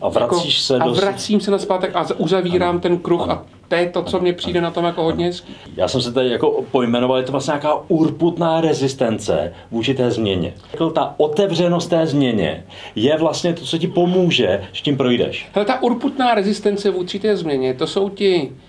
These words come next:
Speaker 2: dědové, který vidíme, ty naštvaní
Speaker 1: Mhm.
Speaker 2: dědové, který vidíme v tramvaji, který
Speaker 1: Ano.
Speaker 2: jsou naprdlí úplně na každýho,
Speaker 1: Mhm.
Speaker 2: protože v tom momentu
Speaker 1: Mhm.
Speaker 2: té krize, toho, kdy
Speaker 1: Ano.
Speaker 2: si mohli uvědomit,
Speaker 1: Ano.
Speaker 2: že půjdou nějakou jinou cestou, se tam prostě nevydali. Že si
Speaker 1: Mhm.
Speaker 2: jako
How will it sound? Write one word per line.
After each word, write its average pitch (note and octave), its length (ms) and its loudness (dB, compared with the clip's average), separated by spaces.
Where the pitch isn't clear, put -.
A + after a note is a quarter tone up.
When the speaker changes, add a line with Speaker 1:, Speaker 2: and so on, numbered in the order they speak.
Speaker 2:
dědové, G#3 500 2
který G3+ 240 0
vidíme, F3+ 380 0
ty F#3 120 0
naštvaní F3+ 580 0
Speaker 1:
Mhm. F3+ 100 0
Speaker 2:
dědové, F3 360 2
který E3+ 220 -2
vidíme E3 260 -2
v F3+ 100 -4
tramvaji, C3 600 0
který D#3 240 0
Speaker 1:
Ano. - 100 -2
Speaker 2:
jsou E3+ 140 4
naprdlí E3 500 2
úplně E3+ 320 0
na D#3 120 0
každýho, B2 600 -4
Speaker 1:
Mhm. E2+ 240 -8
Speaker 2:
protože D#3 300 -2
v F3 80 -12
tom F#3+ 140 2
momentu F3 760 2
Speaker 1:
Mhm. G2+ 260 -10
Speaker 2:
té - 160 2
krize, C#3+ 520 -2
toho, D3+ 160 -2
kdy D3+ 100 0
Speaker 1:
Ano. - 60 0
Speaker 2:
si E3+ 100 2
mohli E3 280 2
uvědomit, D#3+ 340 0
Speaker 1:
Ano. D#3+ 80 0
Speaker 2:
že E3 100 0
půjdou D#3+ 180 -2
nějakou D#3 260 -2
jinou D#3+ 180 -2
cestou, D#3+ 400 -2
se - 160 -4
tam D#3+ 140 0
prostě E3 300 -4
nevydali. D#3 420 -4
Že - 100 -8
si - 60 -4
Speaker 1:
Mhm. D#3+ 60 0
Speaker 2:
jako D#3+ 300 -2